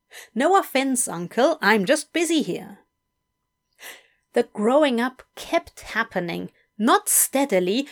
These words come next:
but in little increments marked by a thousand natural shocks like this one.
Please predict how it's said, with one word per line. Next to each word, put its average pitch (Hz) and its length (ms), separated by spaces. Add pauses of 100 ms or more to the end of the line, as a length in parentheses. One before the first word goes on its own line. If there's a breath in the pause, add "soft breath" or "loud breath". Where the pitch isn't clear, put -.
(120 loud breath)
but 392 220
in 311 180
little 349 380
increments 202 920
marked 254 420
by 277 140
a - 140 (180)
thousand 277 640
natural 220 720
shocks - 520
like 214 380
this - 320
one. 185 540